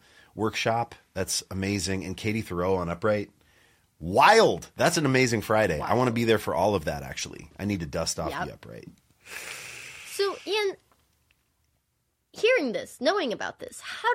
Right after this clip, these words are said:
Speaker 2: does this compare to your journey?
Speaker 1: Th-, this is, this is what I dreamed of. This is actually an impossible dr-, this is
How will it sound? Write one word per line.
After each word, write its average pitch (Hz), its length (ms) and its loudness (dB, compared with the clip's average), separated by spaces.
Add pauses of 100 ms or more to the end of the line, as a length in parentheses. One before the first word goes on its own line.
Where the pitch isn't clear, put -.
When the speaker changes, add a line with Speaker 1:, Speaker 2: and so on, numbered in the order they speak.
Speaker 2:
does 302 120 -2
this 294 160 -8
compare 208 720 -10
to 233 120 -10
your 170 280 -10
journey? - 480 -20 (1900)
Speaker 1:
Th-, 117 200 0
this 117 280 0
is, 92 400 -2 (120)
this 113 280 -2
is 113 120 -2
what 107 140 4
I 95 100 2
dreamed 90 500 -2
of. - 340 -14 (140)
This 104 500 -2
is 101 300 0 (220)
actually 131 400 2
an 101 80 0
impossible 90 640 -2
dr-, 113 380 -10
this 175 320 2
is 107 540 0